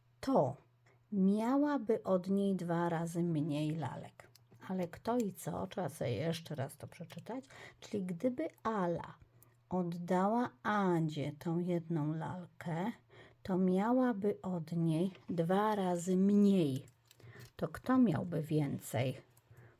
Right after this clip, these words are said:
No, ta Ada, nie? Czyli to, co więcej, to, słuchajcie, napiszemy to tak. Dwanaście. Tak. I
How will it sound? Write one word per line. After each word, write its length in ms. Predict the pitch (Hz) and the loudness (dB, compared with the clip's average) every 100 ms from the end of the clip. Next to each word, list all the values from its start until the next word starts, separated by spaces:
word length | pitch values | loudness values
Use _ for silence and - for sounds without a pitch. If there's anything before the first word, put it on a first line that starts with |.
| - 180 | -6 0
No, 180 | 180 | 2
ta 240 | 165 214 - | 2 -2 -2
Ada, 380 | 226 175 151 170 | 0 0 0 0
nie? 360 | 160 160 220 247 - - - | 0 2 2 0 -6 -20 -20
Czyli 280 | - 220 190 | -12 -10 -8
to, 180 | - 190 | -8 -4
co 220 | - 185 | 0 2
więcej, 500 | 180 190 190 - 180 | 4 2 2 0 -2
to, 120 | 165 | -4
słuchajcie, 520 | - - 165 165 175 | -10 -10 -10 -6 -4
napiszemy 600 | 165 165 - - 175 170 | -4 -4 -8 -6 -2 -4
to 140 | 165 - | -6 -8
tak. 300 | 165 - - _ _ _ _ _ _ _ _ _ _ _ _ _ _ | -10 -10 -18 _ _ _ _ _ _ _ _ _ _ _ _ _ _
Dwanaście. 1400 | - 165 170 165 175 175 170 - - - 170 175 208 254 - _ - - - - - _ - - - - _ _ _ _ _ _ _ | -10 -6 -2 -2 -4 -6 -8 -12 -18 -10 -4 -2 -2 -4 -6 _ -20 -20 -20 -20 -20 _ -20 -20 -18 -20 _ _ _ _ _ _ _
Tak. 680 | - 190 180 175 208 247 - - _ _ _ - _ _ _ | -8 -4 0 0 -2 -4 -8 -20 _ _ _ -20 _ _ _
I 420 | 208 214 254 269 | -2 2 2 2